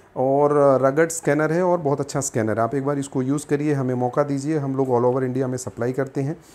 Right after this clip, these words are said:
हमारे चैनल में आप लोगों का बहुत सारा प्यार भी मिल रहा है, तो उसके लिए हम लोग गौरवान्वित हैं।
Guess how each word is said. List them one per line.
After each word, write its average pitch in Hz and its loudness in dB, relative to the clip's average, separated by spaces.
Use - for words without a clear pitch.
हमारे 135 0
चैनल 151 2
में 165 0
आप 143 -4
लोगों 147 0
का 147 0
बहुत 139 -2
सारा 139 -4
प्यार 127 0
भी 147 -2
मिल 151 0
रहा 139 0
है, 151 -6
तो 190 8
उसके 151 -2
लिए 175 0
हम 151 -2
लोग 160 -2
गौरवान्वित 135 2
हैं। 202 -4